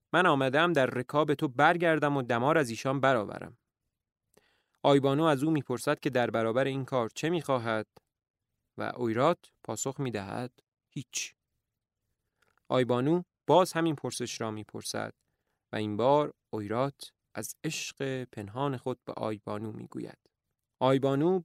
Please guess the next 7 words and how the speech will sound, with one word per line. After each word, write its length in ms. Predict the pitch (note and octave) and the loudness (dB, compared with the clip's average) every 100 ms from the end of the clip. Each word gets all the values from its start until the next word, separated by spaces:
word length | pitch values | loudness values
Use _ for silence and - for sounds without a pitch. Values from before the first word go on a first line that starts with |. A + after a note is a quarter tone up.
| _ | _
به 240 | C3 B2 - | 2 2 0
اویرات 500 | C3 B2 C3+ D#3 E3 | -2 2 2 2 -4
کهنسال 680 | - A#2 A#2+ A2+ - C#3 B2+ | -8 -6 -4 -4 0 2 2
و 120 | G#2+ C#3 | -2 -6
زشت 440 | A2+ A#2 A2+ - - | -4 -2 -2 -8 -12
صورت 640 | - - A2 B2+ E3+ _ _ - | -10 -6 0 2 2 _ _ -10
می‌گوید: 640 | B2+ A2+ A2 A#2+ D3 D#3 | -4 -2 0 2 2 2